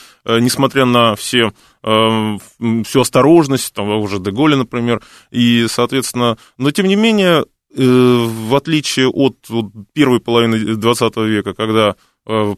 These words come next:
пытались споры решать силой оружия, уже вот где-то после пятидесятого года начали большинство европейских политиков понимать, что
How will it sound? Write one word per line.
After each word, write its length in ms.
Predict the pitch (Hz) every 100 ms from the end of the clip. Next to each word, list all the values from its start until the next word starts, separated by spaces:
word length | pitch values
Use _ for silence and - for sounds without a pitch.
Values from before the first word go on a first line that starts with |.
| -
пытались 400 | 120 135 110 -
споры 380 | - 120 107
решать 360 | 104 104 110 101
силой 280 | - 135 165
оружия, 260 | 226 190
уже 220 | 156 127 135
вот 120 | 123
где-то 240 | 123 117
после 380 | 107 123 113 117
пятидесятого 680 | - - 113 113 120 - 156
года 260 | 196 175 127
начали 440 | 139 - 123 113 _ _ -
большинство 500 | 127 156 151 135 117
европейских 540 | 110 117 120 - 120
политиков 420 | 131 175 - -
понимать, 360 | - 117 127 139
что 340 | - 117 110